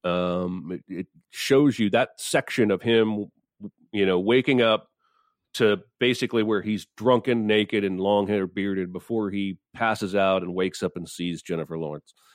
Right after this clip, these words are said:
That twenty minutes of him slowly going mad, I think is done really, really well. And I think it portrays, like, if you woke up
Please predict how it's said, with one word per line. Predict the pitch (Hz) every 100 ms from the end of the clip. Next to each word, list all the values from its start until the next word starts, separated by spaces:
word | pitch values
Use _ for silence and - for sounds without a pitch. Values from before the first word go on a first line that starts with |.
| _ _
That | 110 113 -
twenty | - 110 98
minutes | 95 98 90 -
of | 87
him | 95 90
slowly | - 92 92 98 104 95 87 - _ _
going | 107 98 90 87
mad, | 90 107 127 151 156 117
I |
think | 113 180 156
is | 104
done | 127 131
really, | 107 104 92
really | 87 85
well. | 85 123 80 71
And | 101
I | 95
think | 120 104 _ -
it | 117 -
portrays, | - 113 - 113 120 113
like, | 110 -
if | -
you | 196
woke | 165 165 175
up | 151